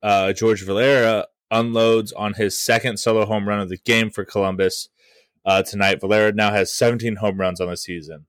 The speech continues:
Saturday, Zach Meisel tweeted out that the Guardians have promoted infielder prospect Brian Rocchio to Columbus. The consensus top one hundred prospect has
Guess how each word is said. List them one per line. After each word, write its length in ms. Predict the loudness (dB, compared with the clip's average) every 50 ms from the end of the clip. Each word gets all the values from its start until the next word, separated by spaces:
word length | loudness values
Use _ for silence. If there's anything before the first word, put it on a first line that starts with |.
| _ _ _ _ _ _ _ _ _ _ _ _ _ _ _ _ _ _ _ -18 -18 -18 _ _
Saturday, 960 | -10 -6 -2 2 4 4 6 6 4 4 4 4 4 4 4 4 2 -2 _ _ _ _ -8
Zach 280 | -2 0 2 2 2 0
Meisel 340 | 0 0 0 0 0 -4
tweeted 280 | -6 -6 -6 -4 0 2
out 160 | 2 2 2
that 100 | 0 -4
the 100 | -4 -4
Guardians 400 | -2 2 2 4 4 2 0 -2
have 180 | -6 -8 -10 _
promoted 340 | -6 -2 0 0 0 0 -2
infielder 720 | -4 -6 -6 -6 -8 -6 -2 -2 0 2 2 2 2 2 0 _ _ _ _ _ _
prospect 520 | 0 0 0 0 0 0 0 0 0 _
Brian 260 | 2 2 4 2 2
Rocchio 480 | 2 2 2 2 2 2 2 4 2 2
to 100 | 0 -2
Columbus. 720 | -4 -4 -2 0 2 2 4 4 2 2 2 -2 -6 -12 -14 _ _ _ _ _ _ _ _ _
The 80 | -4 -4
consensus 920 | -4 -4 -2 0 2 2 2 0 -2 -2 0 0 0 0 -2 -4 -8 -10 _ _
top 260 | -4 0 2 2 2 2
one 120 | -2 -2
hundred 200 | -2 -4 -6 -4
prospect 640 | 0 2 2 2 2 0 0 2 2 2 0 -2
has 440 | -8 -8 -4 -2 0 0 0 -2 -6